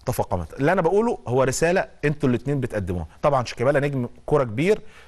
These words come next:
وهو ده مجاله، وهو راجل بيلعب في نادي الزمالك، فبالتالي لازم يدافع عنه. أستاذ أحمد فهمي رجل أهلاوي ولكن هو ممثل بعيد عن مجال كرة القدم، فبالتالي لما هيتكلم مع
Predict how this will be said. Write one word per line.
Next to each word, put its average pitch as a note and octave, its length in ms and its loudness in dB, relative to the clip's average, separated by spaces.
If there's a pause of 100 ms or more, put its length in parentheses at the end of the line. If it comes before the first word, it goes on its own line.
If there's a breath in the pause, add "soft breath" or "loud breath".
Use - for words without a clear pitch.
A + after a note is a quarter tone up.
وهو B2 160 2
ده D3+ 120 4
مجاله، D#3 440 2
وهو C3+ 580 4
راجل C#3 160 0
بيلعب C3 240 2
في C3+ 60 -8
نادي C#3+ 100 -2
الزمالك، C3+ 260 -2
فبالتالي C#3 460 0 (300 loud breath)
لازم B2+ 420 0
يدافع A#2+ 400 0
عنه. F#3 300 0 (300)
أستاذ B2 160 -2
أحمد A#2+ 220 0
فهمي C3 340 0 (840)
رجل A#2+ 240 2
أهلاوي B2+ 360 2
ولكن B2+ 300 2
هو B2+ 160 2
ممثل B2+ 440 -4 (300 loud breath)
بعيد B2 240 2
عن B2 320 0
مجال A2 280 0
كرة B2+ 280 -2
القدم، C3+ 380 -2
فبالتالي C3 440 -2
لما A#2+ 340 0 (360 soft breath)
هيتكلم C#3 480 0
مع C3 320 -2